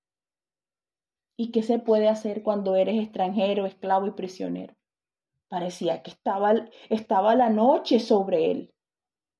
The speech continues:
Pero no, pero José fue como una estrella ahí en medio de esa oscuridad,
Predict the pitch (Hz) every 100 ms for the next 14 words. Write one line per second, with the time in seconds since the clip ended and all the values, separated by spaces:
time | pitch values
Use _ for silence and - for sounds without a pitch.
0 | _ _ _ - 226 233 233 220 - 226
1 | 220 226 208 - 285 220 208 196 220 220
2 | 214 214 214 - - 220 214 214 - _
3 | _ _ _ _ 190 196 226 233 220 202
4 | 202 190 202 190 185 214 - 208 175 170
5 | 190